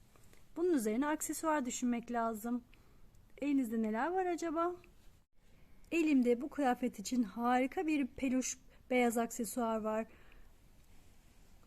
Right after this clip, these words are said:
Bakın. Evet, bu kıyafete beyaz çok yakışır. Çünkü eteğinde de beyaz var. Bunu hemen denemeliyim.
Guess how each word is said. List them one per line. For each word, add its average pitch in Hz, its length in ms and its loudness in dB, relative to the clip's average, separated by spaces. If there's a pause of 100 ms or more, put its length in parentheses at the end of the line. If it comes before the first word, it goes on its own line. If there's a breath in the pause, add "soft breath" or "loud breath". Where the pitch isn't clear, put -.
(120)
Bakın. 262 640 0 (2750)
Evet, 330 520 0
bu 311 100 -2
kıyafete 320 640 -2
beyaz 294 440 2
çok 311 300 -2
yakışır. 262 440 -2
Çünkü 285 240 -2
eteğinde 277 500 2
de 269 120 0
beyaz 247 420 0
var. 254 340 -2
Bunu 294 220 4
hemen 320 480 2
denemeliyim. 254 760 2